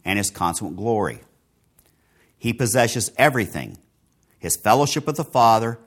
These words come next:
his fullness of the Spirit, and his glorified manhood, not merely for himself, but for her,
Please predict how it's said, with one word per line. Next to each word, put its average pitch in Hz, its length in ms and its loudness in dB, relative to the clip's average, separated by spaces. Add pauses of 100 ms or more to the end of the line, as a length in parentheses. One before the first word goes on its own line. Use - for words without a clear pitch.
his - 220 -4
fullness 143 460 0
of 139 100 -6
the 143 80 -4
Spirit, 95 580 -4 (260)
and 104 160 0
his 104 140 0
glorified 110 600 2
manhood, 104 520 -2 (260)
not 107 380 4
merely 156 340 2
for 151 240 -2
himself, 120 680 0 (120)
but 92 240 -4
for 101 120 -2
her, 101 420 -2